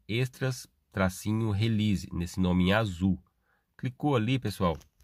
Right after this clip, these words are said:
você vai arrastar a tela aqui, ó, pra esquerda e vai aparecer aqui, ó, a versão sete ponto zero. Você vai clicar nela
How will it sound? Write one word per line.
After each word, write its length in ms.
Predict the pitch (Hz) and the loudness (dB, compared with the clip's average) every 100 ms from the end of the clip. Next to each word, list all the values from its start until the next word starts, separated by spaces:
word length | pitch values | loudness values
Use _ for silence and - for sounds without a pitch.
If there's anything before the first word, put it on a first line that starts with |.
| - - _ _ _ _ _ - - | -14 -14 _ _ _ _ _ -20 -14
você 200 | - 82 | -6 0
vai 160 | 82 | 2
arrastar 340 | 85 90 - 80 | 2 0 0 -2
a 60 | |
tela 260 | 76 82 80 | -2 -2 -4
aqui, 240 | - 113 | -6 -4
ó, 60 | 98 | -4
pra 160 | 80 | -4
esquerda 600 | 73 - - 80 90 113 135 _ _ _ - | -6 -8 -8 -2 -2 -2 -6 _ _ _ -10
e 80 | 95 | 0
vai 160 | 92 | 4
aparecer 460 | 92 95 95 - 98 | 4 4 0 0 -2
aqui, 180 | 98 90 | 0 -2
ó, 40 | |
a 40 | 82 | 0
versão 400 | 87 - 95 95 | -2 0 -2 -2
sete 420 | - 95 95 - | -2 -2 -2 -4
ponto 320 | 98 95 110 | -6 -4 -4
zero. 400 | 101 85 76 - _ _ | -2 -2 -4 -10 _ _
Você 160 | - 80 | -14 -10
vai 160 | 76 | -8
clicar 420 | - 82 - 101 120 | -8 -8 0 0 2
nela 400 | 113 113 127 | 2 2 -2